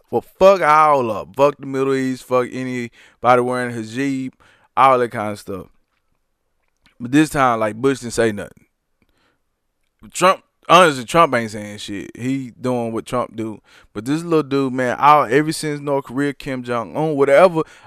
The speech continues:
any of these motherfuckers, man, I swear, on, on everything, man, on everything, they do not want this. They do not want this smoke. Uh,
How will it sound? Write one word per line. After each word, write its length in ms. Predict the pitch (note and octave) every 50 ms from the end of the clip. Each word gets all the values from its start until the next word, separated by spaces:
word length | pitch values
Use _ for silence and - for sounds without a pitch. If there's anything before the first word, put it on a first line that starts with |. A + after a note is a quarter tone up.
| - _
any 240 | D#3 E3+ F#3 F#3+ F3+
of 60 | E3+
these 140 | E3+ D#3 C3+
motherfuckers, 540 | C3+ C3 B2 A#2 A2+ - A2 A2 A2 G#2+ G#2+
man, 180 | A2 G#2+ G2+
I 60 | D#2
swear, 500 | G#2 - - A#2 A#2+ B2+ B2+ A#2 G#2 - - _ _ _ _ _ _ _ _ _ _ _ _ _ _ _ _ _ _
on, 220 | A#2+ C3 B2+ B2 - -
on 280 | - A2 A#2 A2+ A2 - -
everything, 680 | - C3 C3+ C3+ A#2+ A#2+ A2 - G2+ G2+ G2 F#2+ F#2+ F#2+
man, 280 | F#2 F#2 F2+ F2+ D#2 - _
on 160 | - G2 - - _ _ _ -
everything, 720 | A#2 B2 A#2 A#2 A#2 A2 - - G2 F#2+ F#2 F2 E2+ - - _
they 180 | - A2+ A2
do 140 | G#2 G#2+ G#2+
not 320 | G2+ G2+ G#2+ G#2+ G#2+ G#2 G2+
want 380 | G#2 G2+ G2+ G2+ F#2+ F#2 -
this. 320 | - - - - - _ _ _ _ _ _
They 120 | A#2 B2
do 160 | B2 A#2+ B2 A#2
not 260 | A2+ C3 B2+ A#2+ A#2
want 220 | B2 B2+ A#2 A2
this 160 | A#2+ A#2+ A2
smoke. 380 | - - C3 C#3 C3+ A#2 - - _ _ _ _ _ _ _ _ _ _ _ _ _ _ _ _ _ _ _ _ _ -
Uh, 100 | D2